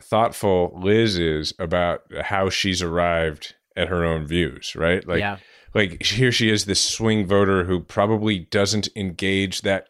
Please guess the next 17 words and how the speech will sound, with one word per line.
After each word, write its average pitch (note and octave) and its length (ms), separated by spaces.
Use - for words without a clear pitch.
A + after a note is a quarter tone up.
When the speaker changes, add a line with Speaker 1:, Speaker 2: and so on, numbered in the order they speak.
Speaker 1:
closely. G#2+ 720
In A2 100
fact, A#2+ 240
it G#2 80
seems A#2 340
that G#2+ 120
she - 320
sort A#2 260
of G2+ 140
tries G2+ 460
to G#2+ 100
not F#2+ 180
Speaker 2:
Deliberately A#2+ 420
Speaker 1:
engage. C3+ 160
Speaker 2:
doesn't. A2 400
Yeah. C3 260
Speaker 1:
Yeah, C3 300